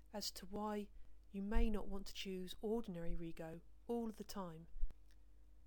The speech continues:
For example, look down the left-hand side of this table. Rego Rapid has hydrolyzed proteins. These are almost pre-digested proteins. It leads to the drink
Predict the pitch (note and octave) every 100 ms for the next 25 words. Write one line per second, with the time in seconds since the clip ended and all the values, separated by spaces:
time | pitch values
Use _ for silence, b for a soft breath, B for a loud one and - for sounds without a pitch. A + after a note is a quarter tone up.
0 | - - - - C#4+ B3+ B3 G3 F3 -
1 | - - - - - B3 C4+ B3+ A#3+ G#3+
2 | G3 - F#3+ F3+ - F3 E3+ E3 E3 -
3 | F3 E3 E3+ F3 - - - - - -
4 | - - - - - - - - - -
5 | - A#3+ C4 B3+ A3 G3 - - - -
6 | - - - - - - - - - -
7 | A3 G#3+ G3+ G3+ G3 - G3+ F#3+ - E3
8 | D#3+ E3 - - - - - B3+ C4 C4
9 | A#3 G#3 G3+ - b b - - A3+ G#3
10 | F#3+ - F#3+ - - - F3 E3+ F3 E3
11 | F3 - - - - - - - - -
12 | - - - - - - - - - C4+
13 | C#4+ - A3 G3+ G3 F3+ G3+